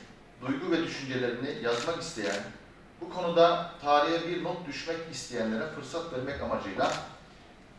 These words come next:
yaptığımız duyuruya karşılık çok sayıda farklı alanda eserler geldi. Bu eserleri internet sayfamızda yayınladık.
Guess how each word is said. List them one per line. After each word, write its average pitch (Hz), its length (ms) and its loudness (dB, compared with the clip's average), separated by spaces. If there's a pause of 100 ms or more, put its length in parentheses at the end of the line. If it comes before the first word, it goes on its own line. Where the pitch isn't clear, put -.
(380)
yaptığımız 165 920 0 (240)
duyuruya 139 500 0
karşılık 147 440 -4 (1040)
çok 226 160 -4
sayıda 147 420 2
farklı 151 340 0
alanda 127 360 2
eserler 135 520 2
geldi. 95 360 0 (960)
Bu - 140 0
eserleri 160 520 2
internet 139 380 -6
sayfamızda 110 920 -2 (720)
yayınladık. 117 460 4